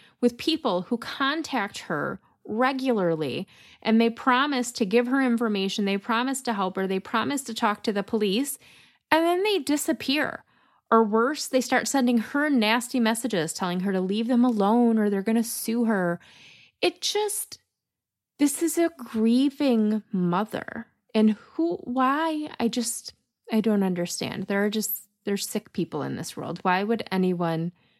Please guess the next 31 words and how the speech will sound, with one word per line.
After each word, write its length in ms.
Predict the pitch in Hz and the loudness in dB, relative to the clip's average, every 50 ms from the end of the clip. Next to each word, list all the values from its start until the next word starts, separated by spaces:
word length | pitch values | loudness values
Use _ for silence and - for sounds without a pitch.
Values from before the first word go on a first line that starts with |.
| _ _ _ _ _ _ _ _ | _ _ _ _ _ _ _ _
cause 360 | - - - 185 170 165 160 - | -8 0 2 2 2 2 0 -2
her 160 | - 170 160 | -4 -6 -6
further 360 | - - 139 135 165 143 147 | -4 -6 -6 -6 -6 -8 -10
pain? 380 | - - - - - - 220 - - | -12 -14 -18 -20 -16 -14 -16 -6 -2
Why 160 | 208 190 185 | 0 2 2
would 120 | 185 196 | 0 0
anyone 340 | 190 175 170 156 151 160 170 | -2 -2 -2 -2 -4 -4 -6
cause 340 | - - - 151 156 170 - | -4 -4 -2 -2 -2 -2 -4
Brandon's 500 | - 165 147 147 151 151 156 180 175 - | -6 -6 -6 -4 -4 -4 -4 -6 -6 -6
family 340 | - 170 147 143 139 135 139 | -6 -6 -6 -4 -6 -6 -8
further 320 | 135 - 127 135 127 - | -8 -8 -8 -8 -8 -10
pain 280 | 135 - - - - - | -12 -14 -16 -18 -18 -18
like 180 | - - - - | -18 -18 -14 -12
that? 380 | - - - - _ - - _ _ _ _ _ _ _ _ _ _ _ _ _ _ _ _ | -10 -10 -10 -12 _ -20 -20 _ _ _ _ _ _ _ _ _ _ _ _ _ _ _ _
Brandon's 360 | - 190 180 175 165 156 - - | 2 4 4 4 2 0 -2 -2
friends, 680 | - 180 165 165 165 165 165 170 175 - - - - _ _ _ _ _ | 0 0 2 2 2 2 0 0 0 -2 -6 -8 -12 _ _ _ _ _
these 240 | - 185 170 156 - | -2 0 0 -2 -2
boys, 540 | - - 170 170 170 165 160 160 160 165 - | -2 0 0 2 2 2 2 0 0 -2 -4
these 260 | - 151 147 - - | -4 -6 -6 -4 -2
witnesses, 840 | 180 151 - 190 175 156 - - 196 165 160 160 160 165 - - - _ _ _ _ _ _ _ - | -4 -2 -2 -4 -4 -4 -2 0 2 2 2 2 0 -2 -4 -6 -10 _ _ _ _ _ _ _ 4
they 120 | 262 285 | 6 6
want 160 | 339 392 392 | 6 4 2
to 60 | 392 | 2
move 180 | 349 370 359 359 381 440 480 392 | 0 0 2 2 0 0 0 -2
on. 160 | 226 170 151 _ _ _ _ _ _ - | -4 -4 -6 _ _ _ _ _ _ -2
All 240 | - 170 185 220 226 | 2 2 4 4 4
of 100 | 202 185 | 2 2
'em. 240 | 160 151 147 156 - _ _ - _ _ _ - | 0 -2 -4 -8 -12 _ _ -20 _ _ _ -6
The 80 | 185 170 | 0 2
business 320 | 165 180 165 202 180 - | 2 4 4 2 0 -2
partner 600 | - - 185 180 185 202 196 175 170 165 165 170 | -2 0 0 0 0 0 0 0 2 0 0 -2